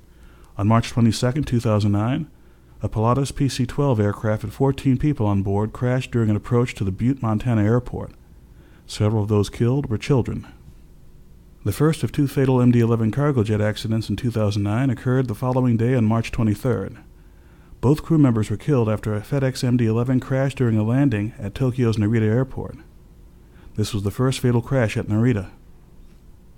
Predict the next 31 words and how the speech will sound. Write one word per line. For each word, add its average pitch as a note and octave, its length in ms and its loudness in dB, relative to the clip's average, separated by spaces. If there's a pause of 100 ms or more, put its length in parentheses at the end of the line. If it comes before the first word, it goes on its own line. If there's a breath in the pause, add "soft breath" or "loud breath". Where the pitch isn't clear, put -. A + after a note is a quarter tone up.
(260)
On G2 120 2
June G#2+ 220 6
eighteenth, C#3+ 400 2
two G#2+ 160 -2
thousand G2 320 -2
nine, G2+ 380 -4 (260 loud breath)
the F#2+ 80 -4
captain C#3 360 2
of A#2 80 4
a A2 60 0
Continental B2+ 480 2
Airlines A2 380 2
triple - 280 -4
seven G#2 360 -2
fell C3+ 360 0
ill B2 260 0
and G#2 120 2
died A#2+ 280 0
of A2+ 80 0
natural B2 360 2
causes A2+ 480 0
during A2 220 2
a G2+ 60 0
flight C3 240 -2
from G2+ 180 -2
Brussels, A#2 360 0
Belgium A#2 400 2
to G2 80 -2
Newark, A2 260 0
New A2 120 0
Jersey. G#2 440 -2